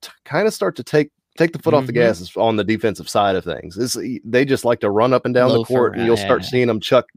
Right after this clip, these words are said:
Speaker 1: chuck these half-court shots. This is when Dame for, kinda starts heating up, you know, the, right around the All-Star break, and then ta-, uh, going into the playoffs. He does it almost every year. He'll just start raining shots in from all over the place, and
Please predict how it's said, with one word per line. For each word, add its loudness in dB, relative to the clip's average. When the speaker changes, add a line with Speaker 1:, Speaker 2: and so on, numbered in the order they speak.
Speaker 1:
chuck -2
these -6
half-court 0
shots. -2
This -10
is -12
when 0
Dame 2
for, -6
kinda 0
starts -2
heating -2
up, 2
you -6
know, 0
the, -2
right 0
around 0
the 0
All-Star 0
break, -2
and -4
then -6
ta-, -4
uh, -2
going 0
into -6
the -6
playoffs. 0
He -2
does 2
it -2
almost 0
every -2
year. -4
He'll 2
just -2
start 0
raining -2
shots -4
in -4
from -8
all 2
over 0
the -4
place, -6
and -4